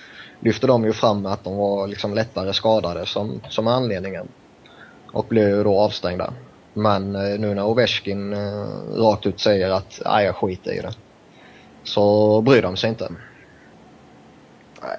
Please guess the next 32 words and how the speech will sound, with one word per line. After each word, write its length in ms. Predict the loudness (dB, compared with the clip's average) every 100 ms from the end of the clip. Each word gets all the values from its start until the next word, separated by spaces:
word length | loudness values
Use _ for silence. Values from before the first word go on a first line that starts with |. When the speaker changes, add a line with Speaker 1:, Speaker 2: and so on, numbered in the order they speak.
| -8
Speaker 2:
men 280 | -6 -4 -6
samtidigt 500 | -4 -4 0 -2 0
så 720 | -4 0 2 2 0 0 -6 -4
All-Star-matchen 680 | -2 -2 -4 -6 -6 -8 -8
blir 120 | -6
ju 80 | -4
bara 180 | -2 -2
mer 720 | -4 -8 -8 -6 -6 -4 -4
och 60 | -4
mer 200 | -4 -4
ointressant 580 | -6 -10 -10 -8 -8
för 100 | -6
varenda 340 | -4 -4 -4 -10
säsong 420 | -10 -10 -8 -10
som 180 | -12 -8
går. 200 | -8 -8 -14 -20 -20 -20 -20 -20 -20 -20 -20 -20 -20 -4
Speaker 1:
Ja, 240 | 4 8 8
ja, 80 | 6 2
alltså 180 | 0
det, 260 | 4 6 6
vi 120 | 4
har 120 | 4
ju 80 | 4
haft 220 | 2 0
uppe 200 | -4 -2
det 120 | -2 -2
till 120 | -4
diskussion 440 | -4 -4 -2 -2
tidigare, 560 | 0 0 0 -2 -4 -6
podcast, 580 | -2 -2 -2 -4 -4 -8
och, 300 | -12 -10 -4
ehm, 520 | -2 -2 -6 -8 -10